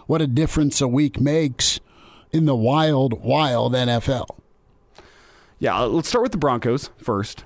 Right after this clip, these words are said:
Speaker 2: Um, no bias here from me, obviously. Uh, I, I think the problem with the Broncos right now is they're trying to run the offense that Russ had in mind of what would be a good offense for him and not the offense that was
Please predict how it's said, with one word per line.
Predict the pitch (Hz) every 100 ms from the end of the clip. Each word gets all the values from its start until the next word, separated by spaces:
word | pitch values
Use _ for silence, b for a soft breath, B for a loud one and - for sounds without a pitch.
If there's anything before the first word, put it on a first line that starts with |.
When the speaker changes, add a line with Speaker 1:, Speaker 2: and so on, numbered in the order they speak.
| -
Speaker 2:
Um, | 113 110
no | 117
bias | 131 117 113 131 -
here | 104
from | 101 160
me, | 110 101
obviously. | 98 90 104 101 101 - 117 139 -
Uh, | 123 120 -
I, | - 151 175
I |
think | - 220
the | -
problem | - 160 170
with | 156
the |
Broncos | 123 131 143 156 143
right | 151
now | 160 165
is | 139
they're | 127
trying | - 165 165
to | 131
run | 139
the | 135 120
offense | 123 - 143 -
that | 127 98
Russ | 117 135 -
had | 151 143
in | 143
mind | 131 151 139
of | 110
what | -
would | 127 113
be | 123
a |
good | 113 120
offense | 120 135 117
for | 113
him | 120 135
and | 120
not | 120 120
the | 120
offense | 113 113 123 113
that | 117
was | 113 104